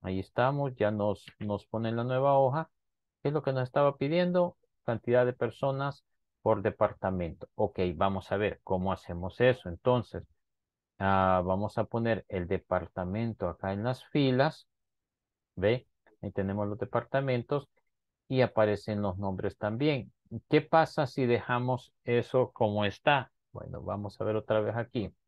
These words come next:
Aquí están los departamentos y aquí están las perso-, los nombres de personas. Ahí hay Andrés, Javier, y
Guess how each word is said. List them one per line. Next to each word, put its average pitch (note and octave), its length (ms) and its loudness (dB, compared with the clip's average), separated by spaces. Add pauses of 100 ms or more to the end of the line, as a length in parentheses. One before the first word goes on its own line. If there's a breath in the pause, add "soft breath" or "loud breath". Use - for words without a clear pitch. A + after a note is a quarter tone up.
(500 soft breath)
Aquí G#2 240 -2
están A2+ 240 -2
los A2+ 100 0
departamentos B2+ 1160 0 (140)
y A2 180 -4
aquí G2+ 260 -2
están A2 400 -2 (120)
las G2 280 -4
perso-, G2+ 540 -4
los A2+ 220 4
nombres A#2+ 420 2
de - 100 -12
personas. F#2 680 -4 (120)
Ahí G#2+ 220 2
hay G#2 200 4
Andrés, B2+ 440 4
Javier, B2 580 2
y C3 200 -10